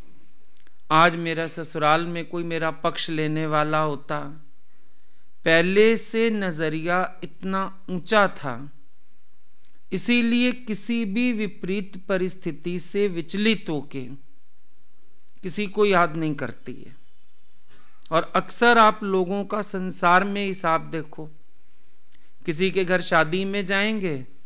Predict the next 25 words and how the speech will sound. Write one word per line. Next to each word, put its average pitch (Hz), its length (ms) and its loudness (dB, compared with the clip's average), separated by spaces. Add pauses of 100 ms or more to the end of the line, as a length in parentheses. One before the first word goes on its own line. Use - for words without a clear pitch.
(420)
तो 170 60 4
अपने 170 300 0
वाले 147 280 2
को 151 140 -4
रोना 143 240 0
शुरू 165 240 -4
कर 160 200 -2
देंगे, 151 420 -6 (320)
"बस 208 180 -2
याद 202 440 4
आ 139 120 2
गई 151 220 -2
बेटे 160 400 -4
की, - 340 -8 (720)
याद 175 360 6
आ 170 120 4
गई 147 220 -2
पति 160 400 -2
की।" 151 320 -6 (960)
कहीं 185 200 2
और 190 360 4
जाएंगे, 190 800 -2 (880)
दुख 160 280 -4
में 208 200 4
जाएंगे, 190 680 0